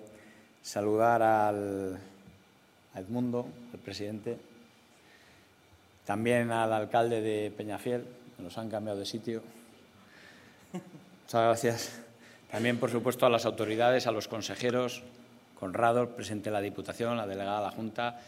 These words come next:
a todos los miembros del Consejo de Administración, a todos los que forman parte de la familia de, de Protos, por supuesto, a todos los viticultores, presidente de la denominación de origen.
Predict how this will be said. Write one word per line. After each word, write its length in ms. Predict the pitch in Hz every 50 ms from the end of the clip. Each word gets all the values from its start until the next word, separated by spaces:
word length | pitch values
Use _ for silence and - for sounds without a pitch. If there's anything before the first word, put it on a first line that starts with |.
| - - - -
a 40 | 117
todos 220 | - 135 135 135 131
los 140 | 127 113
miembros 340 | 131 131 135 135 123 127 117
del 140 | 123 120 113
Consejo 400 | 117 120 113 - 123 117 - 127
de 80 | 117 113
Administración, 720 | 107 110 107 107 104 - 113 110 - - 147 156 165 160
a 80 | 131 127
todos 240 | 131 127 127 120
los 160 | 117 117 110 -
que 100 | 117 104
forman 380 | 117 123 120 123 117 107 98
parte 460 | 127 120 123 120 - 123 117 110 - - - - - - - - - - - - - -
de 160 | 110 117 113
la 380 | 113 110 110 110 110 107 107 107
familia 580 | - 107 107 110 120 127 123 123 120 117 117 113
de, 600 | 113 113 113 110 110 110 107 104 104 104 104 - -
de 140 | 117 110 107
Protos, 580 | 101 - 123 135 131 135 - 143 147 143 143 -
por 180 | - 120 110
supuesto, 380 | - 104 98 110 123 120 - 131
a 60 | 117
todos 200 | 127 127 123 120
los 140 | 120 117 104
viticultores, 880 | 110 101 107 110 92 107 98 92 - 135 135 131 139 143 143 139 - - - - - -
presidente 500 | 117 113 113 - 113 117 120 117 - 117
de 140 | 113 110 104
la 120 | 104 101
denominación 600 | 101 104 101 101 101 101 101 92 - - 117 110
de 60 | 104 101
origen. 480 | 107 123 120 - - 127 123 123 127